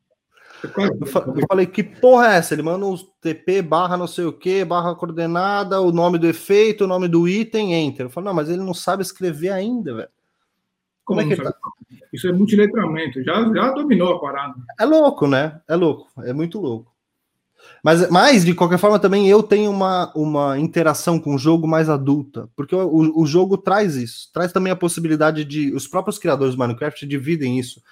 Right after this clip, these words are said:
Speaker 2: eles sabem que eles têm usuários menores, e por isso eles fazem o jogo não ser tão difícil, mas eles também dão a possibilidade para usuários maiores, usuários, ó os usuários aí, né? <laughs>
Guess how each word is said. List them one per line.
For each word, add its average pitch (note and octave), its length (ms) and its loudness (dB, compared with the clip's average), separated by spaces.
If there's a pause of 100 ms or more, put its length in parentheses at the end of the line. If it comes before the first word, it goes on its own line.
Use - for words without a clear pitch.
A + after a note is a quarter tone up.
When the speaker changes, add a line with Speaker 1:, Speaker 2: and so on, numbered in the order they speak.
(200)
Speaker 2:
eles C3+ 220 -2
sabem F3+ 300 2
que E3+ 100 0
eles D3 160 0
têm D#3 120 -2
usuários C3 540 2
menores, A#2 760 -2 (360)
e C3+ 60 -2
por C#3+ 160 -4
isso C#3+ 160 -2
eles D3 140 0
fazem D3+ 340 2
o C#3 80 0
jogo B2+ 440 2
não C3 200 -2
ser C3 260 -4
tão D3 200 -2
difícil, C#3+ 760 -8 (800)
mas C#3+ 180 4
eles E3 200 4
também E3+ 280 4
dão F#3+ 140 2
a F#3+ 60 2
possibilidade E3 640 -2
para D#3+ 160 0
usuários C3 580 0
maiores, B2 540 0
usuários, G2+ 500 -6
ó A2 140 -2
os A2+ 120 -4
usuários G2 480 -10
aí, F#2+ 160 -12
né? G#2+ 140 -14
<laughs> - 80 2